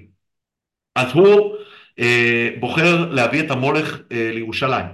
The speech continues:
"ויזבח ויקטר בבמות ועל הגבעות, על הגבעות ותחת כל עץ רענן. אז יעלה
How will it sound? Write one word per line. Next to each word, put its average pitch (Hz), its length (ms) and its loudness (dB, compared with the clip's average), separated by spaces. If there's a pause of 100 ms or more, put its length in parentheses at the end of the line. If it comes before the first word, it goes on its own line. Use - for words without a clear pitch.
(840)
"ויזבח 170 720 0
ויקטר 175 520 0
בבמות 143 540 -2
ועל 127 180 0
הגבעות, 110 600 -6 (300)
על 127 120 -2
הגבעות 120 580 -2
ותחת 139 380 -4
כל 131 160 -6
עץ 123 140 -8
רענן. 107 360 -6 (720)
אז 214 400 6
יעלה 160 600 4